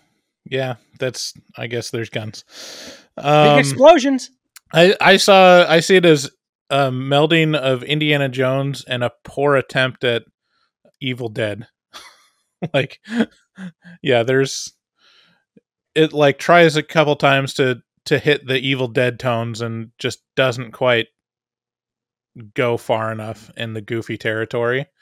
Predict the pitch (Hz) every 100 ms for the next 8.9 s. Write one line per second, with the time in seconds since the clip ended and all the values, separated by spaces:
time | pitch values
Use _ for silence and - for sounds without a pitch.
0 | _ _ _ _ _ _ _ _ - 127
1 | 120 120 117 113 107 _ _ _ _ _
2 | _ - 143 165 190 170 151 143 135 131
3 | 131 _ _ - - - - _ _ _
4 | _ _ _ _ _ _ _ _ _ _
5 | _ - 147 147 160 - - 156 180 180
6 | - - _ 151 139 - - - 147 147
7 | 151 147 135 - _ _ _ _ _ _
8 | - - - 170 175 185 196 202 202